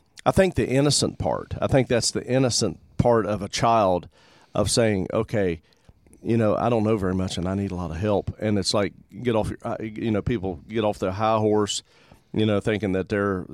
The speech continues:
just that in a bag of chips, more so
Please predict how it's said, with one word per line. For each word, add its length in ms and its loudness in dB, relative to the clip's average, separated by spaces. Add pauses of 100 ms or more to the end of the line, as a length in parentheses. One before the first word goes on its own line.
(200)
just 280 -6
that 180 0
in 60 -4
a 40 -4
bag 220 -2
of 80 -8
chips, 480 -2 (480)
more 240 2
so 440 2